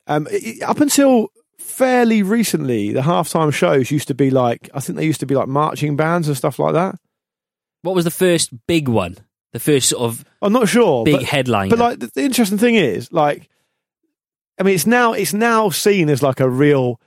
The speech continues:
Speaker 1: stamp of quality if you're a recording artist, right?
Speaker 2: Oh, yeah,
Speaker 1: If
Speaker 2: it's,
Speaker 1: you're
Speaker 2: like,
Speaker 1: asked to
Speaker 2: the
Speaker 1: do the Super
Speaker 2: thing.
Speaker 1: Bowl, yeah, you're big, right?
Speaker 2: Yeah.
Speaker 1: Well, it's like, if you look in nineteen eighty-nine, it was, the theme was nineteen fifties rock and roll.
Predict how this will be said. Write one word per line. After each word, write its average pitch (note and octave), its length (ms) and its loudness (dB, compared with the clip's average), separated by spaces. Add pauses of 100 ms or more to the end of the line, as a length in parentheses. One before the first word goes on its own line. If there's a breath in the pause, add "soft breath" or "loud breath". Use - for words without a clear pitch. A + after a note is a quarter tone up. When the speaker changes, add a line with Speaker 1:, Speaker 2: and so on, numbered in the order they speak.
(300)
Speaker 1:
stamp D3 480 -2
of C#3 160 -2
quality C3+ 480 0
if G#2 100 -4
you're A2 140 2
a - 20 0
recording G#2+ 420 -2
artist, - 260 -14
right? - 300 -8
Speaker 2:
Oh, G3+ 100 0
yeah, F3 160 2
Speaker 1:
If A#2+ 40 0
Speaker 2:
it's, D3+ 80 2
Speaker 1:
you're B3+ 120 4
Speaker 2:
like, B3+ 80 2
Speaker 1:
asked F3+ 100 0
to D#3 60 -2
Speaker 2:
the - 40 2
Speaker 1:
do F#3+ 40 2
the D#3+ 60 2
Super B2 160 2
Speaker 2:
thing. G2 80 -8
Speaker 1:
Bowl, A2 200 0
yeah, C#3+ 80 2
you're C#3 180 2
big, F2+ 300 -4
right? D#2 120 -10
Speaker 2:
Yeah. - 180 -2 (360 soft breath)
Speaker 1:
Well, F#3 140 2
it's E3+ 100 2
like, G3+ 140 2
if E3+ 40 0
you F#3+ 60 2
look A3+ 180 0
in F3+ 120 2
nineteen G3+ 420 2
eighty-nine, D#3 720 0 (440)
it D#3 180 -6
was, D#3 300 2
the D#3 80 0
theme F#3+ 280 2
was D#3+ 140 2
nineteen F3+ 480 0
fifties E3 420 -2
rock D3+ 200 0
and D3 120 0
roll. B2+ 360 0